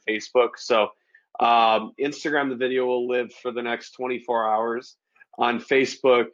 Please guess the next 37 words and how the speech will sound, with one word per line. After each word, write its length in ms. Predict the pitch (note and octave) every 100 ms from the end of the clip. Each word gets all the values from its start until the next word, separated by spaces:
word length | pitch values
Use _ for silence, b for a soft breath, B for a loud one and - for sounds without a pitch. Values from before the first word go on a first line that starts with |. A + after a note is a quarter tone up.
| C3
uh, 400 | A2 A2 A2 G#2+
this 220 | A2 G#2+
video 300 | - A#2+ A#2+
will 200 | A#2 A#2
live 200 | A#2 A2+ G2+
in 360 | A#2 A#2+ A#2
perpetuity, 760 | A#2+ A2+ A2 - D#3 E3+ F3 F3+ _ _ _ -
and 420 | B2+ C3 C3 A#2+
as 60 | A#2+
well 280 | B2+ B2+
as 140 | A#2 -
will 140 | A#2+
be 320 | A#2 A#2 A2+
transitioned 880 | - C3+ B2 A#2 B2 A#2+ - A#2 A2 - - -
on 480 | G#2+ G#2+ G#2+ G#2+ G#2 -
to 340 | A2 A2 G#2+
the 80 | G2+
You-, 200 | G#2+ G#2+ -
my 180 | A2+ A2+
YouTube 400 | A2+ G#2+ A2+ G2
channel 500 | - G#2+ G#2 F#2+ - _ _ _ _ _ _ -
as 220 | A#2+ A2
well 180 | A2+ A2
by 420 | G#2+ G#2 G#2 G2+
the 120 | G2+
end 120 | G2+ F#2+
of 100 | F2+
the 80 |
week. 280 | F#2 - _ _ b b b _
So, 500 | - - E3+ A#2+ - - _ _ _
uh, 480 | B2 B2+ B2+ B2+ A#2+ -
Ed 440 | C3+ C3+ B2 G#2 _ _ _ _
left 280 | A#2+ A2+ -
a 40 |
comment 540 | A2 A#2 G#2+ G#2+ G#2 -
here 420 | - G#2+ G#2 G2+
on 420 | G2+ G#2 G#2 G2+